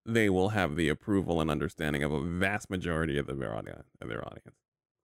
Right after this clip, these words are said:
Because white people, 'cause white people can, they, they, they link up, their community is confusion and shock. They are shocked that racism still exists and mortified and confused as to when they do something racist themselves.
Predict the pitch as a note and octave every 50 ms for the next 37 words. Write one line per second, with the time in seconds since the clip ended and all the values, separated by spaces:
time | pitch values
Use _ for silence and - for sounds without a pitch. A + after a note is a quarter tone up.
0 | _ _ - - - F#2+ D#2 D#2 D#2+ D#2 - - G2 E2+ - - E2 - - E2+
1 | A#1 C#2 E2+ F#2 G2 - A#2+ - - G2 F#2 C#2+ - - G2 - E2 G#2+ G#2+ G2+
2 | - - A#2 A#2 A#2 A2 G2+ - - F2+ G#2+ A2+ A2+ A2+ A2 G2+ G#2+ A#2 B2+ C#3
3 | C3+ - B2 A#2 - _ _ _ - A2 A2 - - - B2+ C#3+ D#3 F3 F#3 F3
4 | C#3+ A#2+ A2+ E2 G2+ F#2+ - - A2 G2+ - - - F2+ F2+ F2+ F2+ E2+ D#2+ D2+
5 | B1 - E2+ E2 D#2+ - - F#2+ D2+ C#2 C2+ - _ _ _ - - G2+ G2 G2
6 | G2 F#2 G#2+ - - - C3+ C3 D3 - _ - B2+ - B2 C3 B2+ - A#2 A#2
7 | A#2 A2+ - B2 A#2 A2 - G2 G2 G2+ A#2 - - - - _ _ _ _ _
8 | _ _ _ _ - F2 - _ _ _ _ _ _ _ - G#2 G#2 G2 G2 F#2
9 | F#2 F2+ F2+ F2+ F2 F2 E2+ E2+ E2+ E2 E2+ E2 B1+ D2+ G#2 G#2+ A2 A#2+ B2 C3
10 | - - - G#2 F#2+ F2 E2+ E2 D#2 C2 F#2 F#2 F2+ - - A2 - - - D#3
11 | E3 E3 E3 D#3+ D3+ C#3+ C3 B2 A#2 A2+ - A2 G#2 G#2 G#2 G2+ F#2+ F#2+ F#2 G2
12 | G2+ - - G#2+ F#2 F2 F2+ E2+ F2 F2 F2+ - - F2+ - - - F2 F2+ -
13 | - F#2 F#2 F2 C2 C2 - - A2+